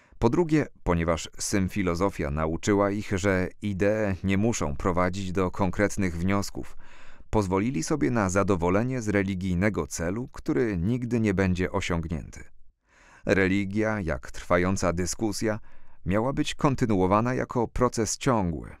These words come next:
bez konieczności dotarcia do ostatecznego rozstrzygnięcia.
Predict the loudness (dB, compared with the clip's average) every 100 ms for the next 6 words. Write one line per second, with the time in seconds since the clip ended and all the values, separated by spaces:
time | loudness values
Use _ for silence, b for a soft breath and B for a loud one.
0 | -2 2 2 2 -2 -2 0 0 0 -2
1 | -2 -2 0 0 0 0 0 0 0 -2
2 | 0 0 0 0 0 0 -2 -2 -6 -4
3 | -4 -2 -6 -8 -14